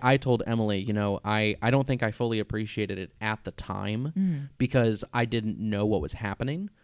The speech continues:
Speaker 1: It was constantly me trying to figure out what the plot was, where the twists and turns were gonna go. I was trying to anticipate it, but constantly, like,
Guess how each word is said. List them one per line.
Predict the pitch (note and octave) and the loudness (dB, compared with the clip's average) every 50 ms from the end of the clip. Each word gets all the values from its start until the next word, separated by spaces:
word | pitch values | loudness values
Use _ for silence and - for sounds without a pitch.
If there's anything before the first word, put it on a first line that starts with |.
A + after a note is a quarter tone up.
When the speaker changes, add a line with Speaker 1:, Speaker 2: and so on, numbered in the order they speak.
| - _ _ _ _ _ _ _ | -20 _ _ _ _ _ _ _
Speaker 1:
It | - C#3 | -4 -2
was | C3+ B2+ - | -2 -2 -2
constantly | - C3 B2 A#2 - B2 A#2 A2+ | -2 -2 -4 -2 -2 -2 -2 0
me | A#2 A#2+ A#2+ | -2 -2 -2
trying | - - A2+ G#2+ | -2 -4 -4 -4
to | G#2+ | -4
figure | - - A2+ G#2+ G#2+ G#2+ G#2+ | -4 -6 -6 -4 -4 -2 -2
out | G#2 G#2 | -2 -4
what | D#2 G#2 G#2 G#2+ G#2+ G#2+ - - - A#2+ B2 | -4 -4 -2 0 0 0 -2 -6 -14 -14 -10
the | - A2+ | -10 -8
plot | - - - G#2+ G2+ - - | -6 -4 -4 -4 -4 -4 -2
was, | A#2 B2 B2+ B2+ B2 B2 B2 B2 A#2+ - - | 0 2 2 2 2 2 0 0 -2 -4 -4
where | A#2 G#2+ G#2 | -4 -4 -4
the | - - | -6 -8
twists | - - G2+ - - - | -8 -8 -10 -8 -8 -12
and | - - | -12 -10
turns | - - B2+ B2 B2 B2 A#2 | -4 -2 -2 -2 -2 -2 -4
were | A#2+ | -6
gonna | A2+ A#2+ A#2 A2 | -6 -6 -6 -4
go. | A2 A#2 A2 A2 A2+ A2+ A2 - | -4 -4 -2 0 0 -2 -2 -2
I | A#2 A#2+ | -2 -2
was | A#2 - | -2 -4
trying | - - B2 A#2 A#2+ A#2+ | -6 -6 -6 -4 -4 -2
to | A#2 | -4
anticipate | A2 G#2+ - C3+ B2+ - B2+ - C3 B2+ B2+ | -4 -2 -2 -4 -2 -2 -4 -2 -2 -2 -2
it, | B2+ F2 | -2 -4
but | A2+ - | -6 -8
constantly, | - - A#2 A2+ A2+ A#2+ A#2+ A2+ | -6 -4 -4 -4 -4 -4 -6 -4
like, | G#2+ G#2 - - | -6 -6 -8 -12